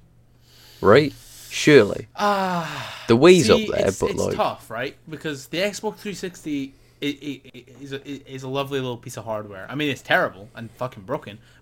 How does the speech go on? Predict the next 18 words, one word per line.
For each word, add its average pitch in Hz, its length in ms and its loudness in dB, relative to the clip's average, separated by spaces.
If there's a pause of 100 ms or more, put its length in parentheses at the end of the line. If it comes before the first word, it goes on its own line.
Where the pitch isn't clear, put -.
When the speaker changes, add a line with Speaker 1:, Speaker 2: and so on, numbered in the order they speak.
Speaker 2:
but 117 260 -8 (260)
it's 131 140 -16
a 180 60 -6
lovely 202 200 -2
little 139 160 -6
piece 113 180 -18
of 104 60 -16
hardware. 98 380 -14 (280)
And 143 100 -6
I'll 147 80 -2
always 170 300 -4
cherish - 540 -8
it. - 80 -20 (1000)
It's 147 160 -10
got 175 160 -2
the 156 60 -6
best 147 280 -2
controller 127 580 -6